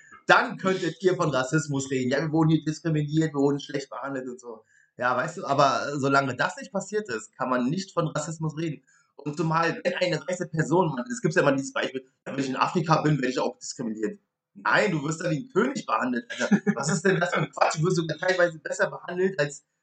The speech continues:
diejenigen, die dort leben. Das war schon,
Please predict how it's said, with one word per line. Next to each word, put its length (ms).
diejenigen, 480
die 60
dort 280
leben. 400
Das 140
war 140
schon, 240